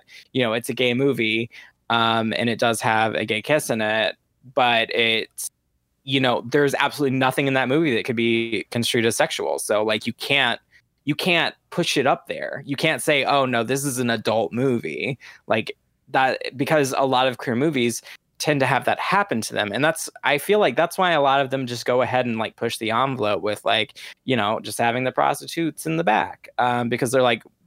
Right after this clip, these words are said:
"The rating's already gonna get pushed up just because we have two women kissing on the scene, on the screen." I did a lot of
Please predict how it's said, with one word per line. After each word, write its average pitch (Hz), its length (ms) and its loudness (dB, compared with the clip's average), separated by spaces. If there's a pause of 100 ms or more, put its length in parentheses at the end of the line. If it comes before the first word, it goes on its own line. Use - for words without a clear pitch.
(100)
"The 151 100 4
rating's 151 380 2
already 120 280 2
gonna 117 120 -2
get 110 200 -4
pushed 120 240 -4
up 110 180 -2
just 120 200 -4
because - 280 -2
we 110 80 2
have 104 140 0
two 107 260 -2
women 98 300 -2
kissing 101 360 -4
on - 120 -10
the - 80 -10
scene, 78 480 -8 (440)
on 107 160 2
the - 80 -6
screen." 76 520 -6 (540)
I 151 540 2
did 139 120 2
a 135 60 4
lot 123 260 2
of 120 400 -2